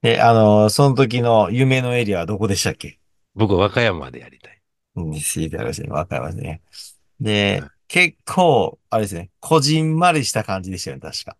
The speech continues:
Speaker 1: ちゃいましたっけ？
Speaker 2: そう、もう、もうおもてなしするのはもう二部屋。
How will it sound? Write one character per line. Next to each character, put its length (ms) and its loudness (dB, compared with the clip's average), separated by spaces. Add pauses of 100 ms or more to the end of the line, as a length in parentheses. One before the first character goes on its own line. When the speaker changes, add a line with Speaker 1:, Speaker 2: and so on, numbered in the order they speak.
(540)
Speaker 1:
ち 100 -2
ゃ 40 0
い 40 0
ま 60 -4
し 80 -2
た 60 -8
っ 20 -10
け？ 80 -12
Speaker 2:
そ 60 2
う、 20 4
も 160 0
う、 60 -10
も 240 4
う 20 8
お 40 6
も 100 6
て 100 4
な 140 4
し 60 -4
す 140 -2
る 80 0
の 120 0
は 80 -4
も 140 -8
う 20 -10
二 240 0
部 60 0
屋。 200 -4